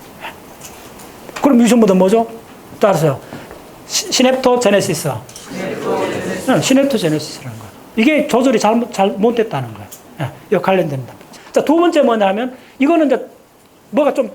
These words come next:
Speaker 1: 조절이 잘못돼갖고 문제가 생긴 거고, 보통 때 일어나는, 우리 학습할 때는 어떻게 되는가를 좀 빨리 보겠습니다. 학습할 때. 예. 그래서 오히려 보세요. 자폐 이 시냅스하고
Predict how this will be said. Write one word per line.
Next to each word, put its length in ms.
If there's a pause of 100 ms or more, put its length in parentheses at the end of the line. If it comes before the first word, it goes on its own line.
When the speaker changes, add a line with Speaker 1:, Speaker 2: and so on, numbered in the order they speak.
(140)
Speaker 1:
조절이 360
잘못돼갖고 1200 (240)
문제가 320
생긴 280
거고, 280
보통 400
때 100
일어나는, 560 (300)
우리 100
학습할 540
때는 160
어떻게 180
되는가를 360
좀 120
빨리 140
보겠습니다. 420
학습할 420
때. 80
예. 160 (1000)
그래서 180
오히려 300
보세요. 220
자폐 800 (400)
이 180
시냅스하고 1040